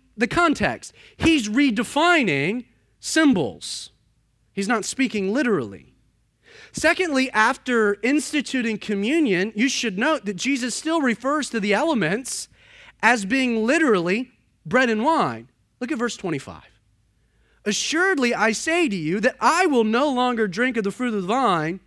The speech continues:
until that day when I drink it new in the kingdom of God." He refers to it as the fruit of the, the vine. He, he doesn't refer to it as his blood in this instance.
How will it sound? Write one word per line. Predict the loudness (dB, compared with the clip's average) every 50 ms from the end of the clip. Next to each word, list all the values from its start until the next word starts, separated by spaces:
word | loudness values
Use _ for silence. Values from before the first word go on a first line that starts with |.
| _ _ _ _ _ _ _ _ _ -6
until | -6 -6 -4 -2 -2 -2
that | 0 2 2 2 2 0
day | 0 0 2 2
when | 2 0 0
I | 0 -2
drink | -2 -2 -2 -2 -2 -2 -2
it | -2 -4 -4 -4 _ _ _ _ _ -10
new | -6 -4 -2 0 0 0
in | 0 0
the | -2 -4
kingdom | -6 -6 -6 -4 -4 -4 -6
of | -6 -8
God." | -6 -8 -8 -8 -10 -14 -20 _ _ _ _ _ _ _ _ _ _ _ _ _ _ _ _ _ _ _ _ _ _ _ _ _ _ _ _ _ _ _ _ _
He | -4
refers | -2 -2 -2 0 0 0 0 0 0
to | -2 -2
it | 0
as | 0 -2 -2 -2
the | -6
fruit | -6 -2 -2 0 0
of | 0 -2 -2
the, | -6 -6 -6 _ _ _ _ _ _ -8
the | -6 0
vine. | 2 4 4 4 2 2 0
He, | 0 0 0
he | 0 0 2
doesn't | 0 0 0 0
refer | 0 0 0 2 0
to | 2 2
it | 2
as | 0 0 -2
his | -4 -8 -8
blood | -8 -4 0 0 2 4 4 2
in | 2 0
this | -2 -4 -4
instance. | -2 -2 -2 -2 -2 -4 -4 -4 -6 -6 -10 -12 -12 -12 -12 -14 -16